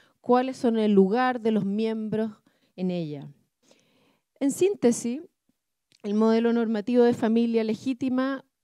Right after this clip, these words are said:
corresponde a aquella que posee existencia civil,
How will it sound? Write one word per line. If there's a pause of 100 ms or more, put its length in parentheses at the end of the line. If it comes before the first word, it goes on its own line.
(120)
corresponde
a
aquella
que
posee
existencia
civil,